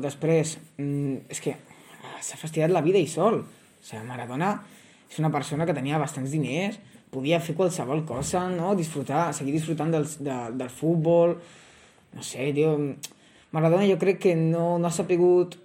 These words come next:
eh, portar la seva vida bé després de la fama i, sense dubte, jo no voldria ser com Maradona.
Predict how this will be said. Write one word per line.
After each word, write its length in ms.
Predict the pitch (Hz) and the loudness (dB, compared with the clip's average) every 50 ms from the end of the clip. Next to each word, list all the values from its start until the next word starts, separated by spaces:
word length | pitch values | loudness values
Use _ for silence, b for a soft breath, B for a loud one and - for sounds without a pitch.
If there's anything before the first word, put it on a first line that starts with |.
| _ - | _ -8
eh, 760 | 147 151 147 143 143 139 139 139 135 131 131 120 107 - - - - | -6 -4 -4 -4 -4 -6 -6 -6 -6 -8 -8 -8 -10 -12 -14 -8 -6
portar 260 | 156 151 156 - 165 | -4 -4 0 2 2
la 80 | 180 170 | 2 4
seva 200 | 175 202 175 165 | 4 4 4 4
vida 160 | 170 160 156 - | 4 4 4 4
bé 120 | 151 170 | 6 4
després 300 | 175 160 160 160 156 151 147 | 4 4 2 0 0 2 2
de 60 | 165 | 2
la 80 | 143 131 | 2 0
fama 380 | - - 165 175 190 196 202 - - 147 | 0 0 0 0 0 -2 -6 -6 -4 -2
i, 460 | 143 135 131 131 131 127 127 131 127 | -2 0 0 -2 -2 -4 -4 -6 -8
sense 320 | - - 160 147 139 143 143 | -6 -4 -4 -2 0 0 0
dubte, 240 | 147 147 147 160 | 0 2 2 4
jo 140 | 143 127 - - | 6 6 6 6
no 80 | 151 | 6
voldria 260 | 139 139 135 139 143 | 4 2 0 0 -2
ser 140 | 139 - 135 | -2 -4 -6
com 100 | 135 135 | -6 -6
Maradona. 400 | 139 135 135 135 135 135 135 131 | -6 -4 -4 -4 -4 -6 -6 -8